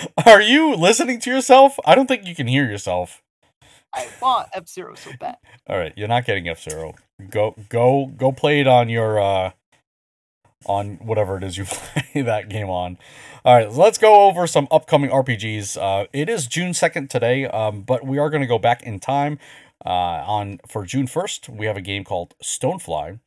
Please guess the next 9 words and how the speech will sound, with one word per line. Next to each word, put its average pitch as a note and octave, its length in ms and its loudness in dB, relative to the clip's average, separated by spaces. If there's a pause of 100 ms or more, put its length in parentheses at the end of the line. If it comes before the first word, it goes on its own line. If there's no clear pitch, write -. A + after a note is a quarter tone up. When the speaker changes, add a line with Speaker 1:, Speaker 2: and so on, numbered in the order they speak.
(240)
Speaker 1:
Stonefly C#4 500 -2
looks - 360 -8 (220)
pretty D4+ 560 -8
interesting. D3+ 680 -6
It B2+ 160 -6
is, D3 260 -6
uh, G#2 300 -6 (300)
very C3 280 -2
late C3+ 240 -4